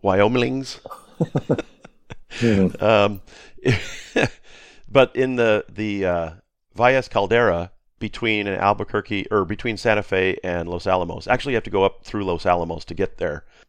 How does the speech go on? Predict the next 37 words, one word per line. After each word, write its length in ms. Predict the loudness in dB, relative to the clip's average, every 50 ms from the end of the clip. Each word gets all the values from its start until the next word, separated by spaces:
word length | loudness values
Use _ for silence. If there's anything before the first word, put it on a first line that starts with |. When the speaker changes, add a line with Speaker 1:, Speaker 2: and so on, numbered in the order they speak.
| _ _
Speaker 1:
There's 240 | 0 0 0 2 0
this, 300 | -2 -2 -2 -4 -2 -2
uh, 260 | 0 0 0 -2 -4 -6 -12 -18 -20 -20 -20 _ _ -6
ancient, 460 | -4 -4 -2 -2 -4 -6 -6 -6 -4 -2
uh, 140 | 0 0
extinct 400 | 0 -2 -4 -4 -4 -4 -2 0
volcano 580 | 0 0 0 0 -2 -2 -2 -2 -2 -4 -4 -8 -12 -20 _ -20 -20 -18 -2
caldera, 540 | 2 2 4 4 4 4 4 2 0 -2 -4 -10 -20 -20 -20 -20 -20 -20 -8
and 460 | -2 2 2 4 4 4 2 0 0 2 2
it 100 | 4 4
is, 380 | 4 2 0 -2 -8 -12 -16 -18 _ _ _ _
you 340 | -16 -14 -12 -8 -6 -2 0
wouldn't 260 | 0 0 0 0 0
know. 380 | 2 2 2 2 0 -6 -14 -16 -18 -20 -20 -20 _ _ _ -6
I've 140 | -6 -4 -4
been 120 | -4 -6
to 200 | -4 -4 -4 0
Wyoming 340 | 2 2 2 2 0 -2 -4
a 60 | -4
few 160 | -4 -4 -4
times, 420 | -2 0 -2 -2 -2 -6 -10 -12 -8 -4
and 260 | -4 -2 -2 -4 -4 -2 -2
it 140 | -2 -2 -2 -4
is 300 | -6 -6 -6 -8 -14 -18 _ _ -20 -20 -20 -20 -20 -20
spot 260 | -8 0 2 2 2 2
on. 220 | 0 -4 -8 -14 -16 -14
I 60 | -14
mean, 200 | -12 -10 -10 -10
it 140 | -10 -12 -12
is, 160 | -16 -18 -18 -18 -18
uh, 60 | -18 -18 -20 -20 -20 _ _
just, 300 | -12 -12 -12 -12 -18 -20 _ _ _ _ _ _ _ _ _ -6
like, 140 | -2 2
I, 180 | 2 2 2 2 2
I 80 | 0 2
never 300 | 4 4 4 4 4 0
knew 320 | 0 -2 -2 -2 -4 -6